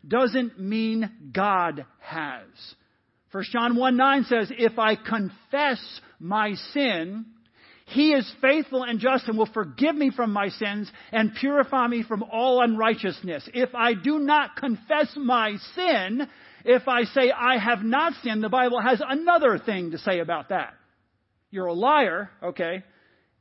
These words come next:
and you're still under judgment. Here's the thing.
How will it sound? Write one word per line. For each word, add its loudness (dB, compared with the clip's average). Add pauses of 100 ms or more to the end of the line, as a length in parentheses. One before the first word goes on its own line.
(600)
and -4
you're -2
still -2
under -6
judgment. -6 (1400)
Here's 0
the -2
thing. -6